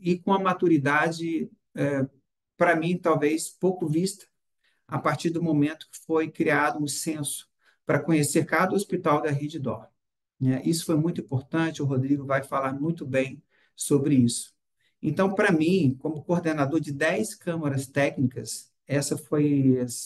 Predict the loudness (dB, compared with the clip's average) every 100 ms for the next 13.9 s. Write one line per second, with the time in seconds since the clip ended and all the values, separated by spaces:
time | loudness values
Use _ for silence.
0 | -14 -2 0 2 0 -2 -2 -2 0 0
1 | 0 -2 -4 0 0 0 -4 -6 -4 -2
2 | -2 -6 -2 0 2 -2 -2 -2 -2 -2
3 | -2 -2 -4 -6 -6 -10 _ _ -20 -20
4 | _ _ 0 0 2 2 4 4 4 2
5 | 0 0 0 0 -4 -4 -10 _ _ _
6 | 0 2 2 0 0 2 2 0 -4 -6
7 | -10 _ 0 0 0 -2 -2 -2 -4 -4
8 | 0 0 0 -6 -6 -4 -4 -4 -8 -10
9 | -8 -8 -4 -4 -4 -2 -2 -2 -10 _
10 | _ _ -2 0 2 0 2 2 2 -2
11 | -2 -4 -4 -4 -4 -4 -4 -4 -6 -4
12 | -6 -4 0 0 -2 -2 0 2 0 -6
13 | -14 _ _ _ _ _ _ _ 0